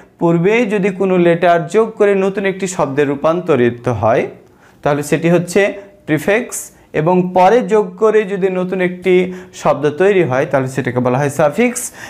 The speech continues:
এবং পূর্বে এবং পরে লেটার যোগ করে নতুন কোনো শব্দের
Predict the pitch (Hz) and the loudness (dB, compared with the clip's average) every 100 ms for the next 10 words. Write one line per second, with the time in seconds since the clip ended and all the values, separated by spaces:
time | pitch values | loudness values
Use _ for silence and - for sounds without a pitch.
0 | - 170 196 214 185 208 214 196 254 269 | -4 2 2 2 -2 0 2 2 2 2
1 | 196 202 185 185 175 175 233 - - _ | 2 0 0 0 2 2 0 -6 -14 _
2 | _ _ _ _ _ _ - - - _ | _ _ _ _ _ _ -20 -20 -20 _
3 | - 147 160 240 233 156 131 123 147 165 | -2 0 4 4 2 0 -4 -2 -2 0
4 | 170 190 240 226 208 190 190 131 113 156 | -2 -2 -4 -2 -4 -4 -2 -4 0 0